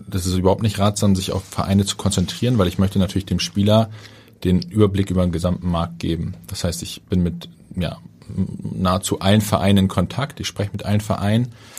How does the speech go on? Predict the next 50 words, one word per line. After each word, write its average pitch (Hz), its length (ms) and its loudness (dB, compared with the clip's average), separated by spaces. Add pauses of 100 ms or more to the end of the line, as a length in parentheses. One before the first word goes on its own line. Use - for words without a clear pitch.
(160)
aber 92 140 4
es 87 60 2
ist - 60 -2
natürlich 92 260 2
schon 101 240 4
so 95 120 6
in 87 120 2
Hamburg, 95 260 4
dass 85 180 0
du 87 100 -2
jetzt 85 360 -2 (440)
Schwierigkeiten 98 640 2
hast, 87 300 -2
äh, 82 540 0
Spieler 90 300 0
beim 82 240 2
H 82 100 2
S 85 100 -4
V 85 160 -2
und 90 220 -2
bei, 80 320 -2 (120)
bei 90 120 -6
Sankt 85 220 0
Pauli, 85 460 0
äh, 82 340 -4
in 82 140 -4
der, 82 380 -4 (560)
in 87 100 4
der 85 160 6
Form 90 260 2
zu - 120 -6
betreuen. 113 400 2
Wir 95 60 6
haben 87 100 2
immer 95 180 4
mal 87 160 2
wieder 104 160 2
Jungs 104 280 2
beim 95 140 0
F 95 140 -2
C - 120 -8
Sankt 90 200 2
Pauli. 98 460 2 (440)
Jetzt, - 400 -2
äh, 95 80 4
jetzt 90 280 2
aktuell - 400 2
sind 87 200 2
wir, 85 420 2
ja, 80 200 -2